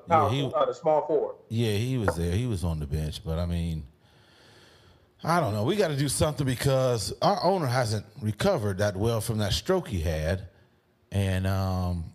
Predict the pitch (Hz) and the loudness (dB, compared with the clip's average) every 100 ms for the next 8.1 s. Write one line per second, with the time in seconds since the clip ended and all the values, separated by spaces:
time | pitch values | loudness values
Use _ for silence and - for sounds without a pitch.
0 | _ _ 92 120 127 131 156 135 113 98 | _ _ -2 0 2 0 0 0 -2 -2
1 | 110 104 98 113 101 101 120 110 95 - | 0 0 0 0 0 0 -2 -2 -2 0
2 | 151 143 110 104 95 85 98 92 78 - | 0 0 0 -2 -2 0 0 -2 -4 -12
3 | _ _ _ _ _ _ 101 101 92 104 | _ _ _ _ _ _ -4 -2 0 0
4 | 101 92 92 - 107 101 92 85 98 92 | 0 0 -2 0 0 0 -2 -2 -2 -2
5 | 87 - 110 95 107 117 101 - 92 87 | -4 -2 -2 -2 -2 -2 -4 -4 -4 -2
6 | 80 127 123 90 90 85 87 85 90 80 | -2 -2 -2 -6 -6 -4 -4 -4 -6 -6
7 | 78 90 98 82 95 131 92 80 85 80 | -4 -2 -2 -4 -6 -6 -8 -6 -6 -6